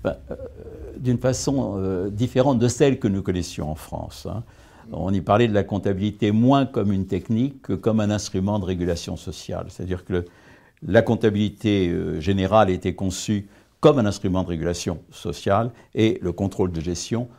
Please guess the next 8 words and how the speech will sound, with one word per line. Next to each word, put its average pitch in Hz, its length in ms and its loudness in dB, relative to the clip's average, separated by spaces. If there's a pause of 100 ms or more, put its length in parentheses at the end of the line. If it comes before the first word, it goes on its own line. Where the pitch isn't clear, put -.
(220)
comme 117 220 4
un 95 100 0
instrument 92 580 -4
de 90 220 -4
régulation, 85 920 -6
euh, 85 100 -6
organisationnelle. 82 840 -4 (300)
Alors 107 240 0